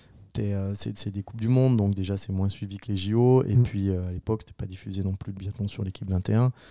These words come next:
Speaker 1: Avec le décalage horaire, euh, les courses, elles sont, elles sont, pour l'Europe, elles sont pas forcément, euh, top.
Speaker 2: Ouais.
Speaker 1: Euh, ou à des, des horaires où, où ça passe pas forcément en live.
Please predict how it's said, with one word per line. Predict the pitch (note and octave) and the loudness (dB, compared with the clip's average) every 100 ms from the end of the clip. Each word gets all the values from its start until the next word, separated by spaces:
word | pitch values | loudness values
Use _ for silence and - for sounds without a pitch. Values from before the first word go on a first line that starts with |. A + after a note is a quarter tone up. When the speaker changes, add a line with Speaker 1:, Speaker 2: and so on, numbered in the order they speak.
| - _ | -20 _
Speaker 1:
Avec | - G2 F#2+ | -4 -2 0
le | G#2+ | 0
décalage | G#2 G2+ G2+ G2+ | 0 0 2 4
horaire, | G#2 G2 G#2 G2+ F2+ | 4 4 2 2 0
euh, | G2 | -4
les | F#2+ | -8
courses, | F#2 G#2 G2 | -4 -2 -2
elles | - G2+ | -4 -6
sont, | - G2 | -6 -6
elles | G2 F#2+ | -6 -6
sont, | - F#2+ F#2 G2 | -6 -4 -6 -8
pour | - G2 | -8 -2
l'Europe, | F#2+ F#2+ G2 F#2+ | 0 0 0 -2
elles | |
sont | F#2 G2+ | -6 -8
pas | G2 | -6
forcément, | - F#2 - G2 F#2+ F#2+ F#2 | -6 -6 -2 2 2 2 0
euh, | F2+ F#2 F2+ F#2 - | -4 -6 -10 -12 -8
top. | - A#2 B2+ - - - | 2 2 2 -8 -14 0
Speaker 2:
Ouais. | A#2+ - - | 0 0 -6
Speaker 1:
Euh, | G2+ F2+ | -6 -6
ou | G2 | -6
à | F#2 | -6
des, | G2 | -8
des | G2+ G2 F#2+ | -6 -4 -2
horaires | F#2 G2+ G2 | 0 0 0
où, | F#2 F2+ F2+ F2+ | -4 -6 -6 -6
où | |
ça | G2 - | -8 -10
passe | - - | -8 -10
pas | - | -6
forcément | - - - F#2+ F#2 | -6 -6 -2 0 2
en | G2 | 2
live. | A#2 B2+ B2 | 2 0 -2